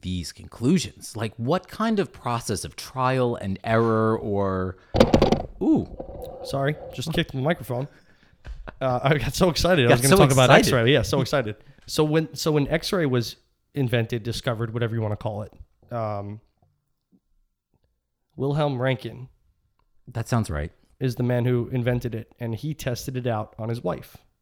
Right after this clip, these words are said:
Speaker 2: uh, Marie, Marie Curie?
Speaker 1: Curie?
Speaker 2: Curie. Marie Curie.
Speaker 1: Wait, Madame Curie was married
Speaker 2: Madame
Speaker 1: to
Speaker 2: Cu-
Speaker 1: Marie Cre-,
Speaker 2: Uh, maybe
Speaker 1: Curie was the one that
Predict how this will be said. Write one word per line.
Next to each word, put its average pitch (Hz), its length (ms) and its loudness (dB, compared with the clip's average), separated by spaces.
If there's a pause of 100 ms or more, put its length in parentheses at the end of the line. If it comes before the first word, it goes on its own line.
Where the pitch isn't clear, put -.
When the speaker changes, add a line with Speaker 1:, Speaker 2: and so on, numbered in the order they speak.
(420)
Speaker 2:
uh, 117 320 -4
Marie, 123 340 -2 (140)
Marie 123 240 -4 (420)
Curie? 143 340 -2 (420)
Speaker 1:
Curie? 240 540 -2
Speaker 2:
Curie. 113 520 0
Marie 135 220 -2
Curie. 123 480 -8
Speaker 1:
Wait, 107 260 2
Madame 160 280 2
Curie 151 420 0
was 131 260 -2
married 117 240 2
Speaker 2:
Madame 131 180 2
Speaker 1:
to 139 140 0
Speaker 2:
Cu- - 60 -20 (1400)
Speaker 1:
Marie 190 320 2
Cre-, - 160 -2
Speaker 2:
Uh, 143 120 2
maybe 143 160 2
Speaker 1:
Curie 196 220 8
was 120 180 4
the 135 80 2
one 135 120 4
that 120 180 2